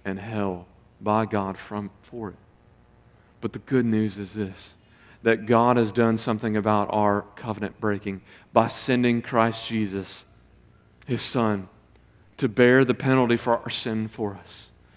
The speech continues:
This is the good news, that God is the creator of the heavens and the earth, and he has commanded us to worship and obey him. We have not. We have failed and sinned and deserve death, hell, and punishment for it. But God has sent Christ Jesus to die the death that we deserve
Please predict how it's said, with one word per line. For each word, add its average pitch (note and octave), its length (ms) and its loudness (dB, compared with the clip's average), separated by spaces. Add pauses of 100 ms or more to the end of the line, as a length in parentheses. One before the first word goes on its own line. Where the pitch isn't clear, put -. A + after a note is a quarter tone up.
(880)
This C3 180 -2
is B2+ 140 -4
the C3+ 80 2
good B2+ 240 2
news, B2+ 320 2
that G#2+ 180 0
God C3 340 4
is B2 140 0
the B2+ 80 -4
creator B2+ 380 4
of A2+ 60 2
the A#2 120 4
heavens B2 260 0
and A#2 140 0
the A2+ 80 2
earth, G#2+ 380 0 (400)
and A2 100 -2
he B2+ 120 6
has B2+ 120 4
commanded B2+ 500 4
us B2+ 180 4
to C3 100 -2
worship B2 340 2
and A#2+ 80 0
obey A2+ 300 2
him. G2 240 -2 (400)
We C3 320 6
have B2+ 220 2
not. B2 360 4
We C3+ 140 6
have B2 100 6
failed B2+ 480 4
and A#2 180 2
sinned A2+ 540 0 (560)
and B2+ 160 4
deserve A#2+ 420 4
death, B2+ 220 4
hell, B2 180 2
and A#2 80 0
punishment A#2 440 -2
for B2 160 4
it. - 20 -6
But A#2+ 220 -2
God C3 260 8
has B2+ 100 2
sent D3 200 -6
Christ C3 400 4
Jesus B2 520 0 (460)
to D3 120 6
die C3+ 380 8
the B2 140 4
death B2+ 240 4
that B2 120 0
we C3 140 4
deserve B2 560 4